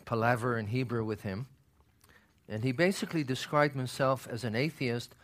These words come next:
as someone who had lost his faith. And he explained it this way. He said, "I lost my faith in the camps because we prayed and prayed and prayed that in the morning we would not wake up.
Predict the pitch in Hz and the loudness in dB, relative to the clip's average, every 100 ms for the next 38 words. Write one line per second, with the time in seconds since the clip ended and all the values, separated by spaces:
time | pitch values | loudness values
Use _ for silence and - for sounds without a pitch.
0 | - - - 104 - 135 123 123 110 110 | -20 -20 -8 -8 -4 -2 -2 -2 -2 -2
1 | 107 110 113 - - 92 - 139 139 131 | 0 0 0 -2 -8 -8 -2 2 2 0
2 | - _ _ _ _ - _ - - 110 | -8 _ _ _ _ -20 _ -20 -14 -4
3 | 131 120 - 185 196 135 180 - 117 95 | -4 -2 0 2 2 0 0 -2 -2 -2
4 | 117 110 135 127 117 113 123 147 165 - | -2 0 0 2 2 4 6 6 4 -2
5 | - - - - - 110 123 117 - 151 | -14 -20 -20 -20 -6 0 0 0 0 2
6 | 147 123 107 104 - 160 131 113 - - | 0 -4 -6 -6 -2 0 0 -2 -10 -18
7 | - - - - - _ _ _ _ _ | -20 -20 -20 -20 -20 _ _ _ _ _
8 | _ - - - - 101 107 101 - 135 | _ -20 -18 -12 -8 -6 -8 -8 -2 0
9 | 131 110 101 - 113 110 107 - 110 104 | 0 -2 -6 -4 -4 -4 -8 -4 -2 -2
10 | 110 - - - - _ - 113 - 113 | -4 -8 -20 -20 -20 _ -4 -4 -4 -4
11 | 110 120 131 120 98 92 87 _ _ _ | -2 0 0 0 -4 -8 -12 _ _ _
12 | _ _ _ _ _ _ 117 98 107 110 | _ _ _ _ _ _ -6 -4 -4 -4
13 | 104 104 95 113 95 | -4 -8 -6 -6 -6